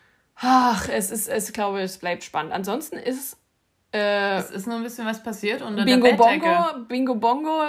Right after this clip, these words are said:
Speaker 1: bei Selina und
Speaker 2: Och.
Speaker 1: Diogo. Oh.
Speaker 2: Ach, Selina, ey, kauf dich doch mal ein bisschen Selbstwert, ey.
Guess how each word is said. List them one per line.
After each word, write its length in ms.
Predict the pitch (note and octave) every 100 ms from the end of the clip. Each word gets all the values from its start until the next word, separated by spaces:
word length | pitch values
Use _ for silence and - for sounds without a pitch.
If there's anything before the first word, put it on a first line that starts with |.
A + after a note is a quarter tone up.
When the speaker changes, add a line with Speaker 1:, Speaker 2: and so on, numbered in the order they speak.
| C#4+
Speaker 1:
bei 380 | A3+ A#3+ A#3 A3+
Selina 640 | A#3 B3+ A3+ A#3+ B3+ B3+ B3
und 260 | - A3+ G3+
Speaker 2:
Och. 120 | F3+
Speaker 1:
Diogo. 600 | A3 A#3+ D4 F4+ F#4 G4+ -
Oh. 140 | - F#3+
Speaker 2:
Ach, 80 | F3
Selina, 540 | - G#3 G3 G#3 G#3 F3+
ey, 100 | F3+
kauf 300 | - G#3+ A3
dich 160 | G#3+
doch 140 | G#3+ G3
mal 120 | G3+
ein 60 |
bisschen 220 | F#3+ G3 F#3
Selbstwert, 680 | F3 F#3+ F#3+ - F#3 E3
ey. 100 | -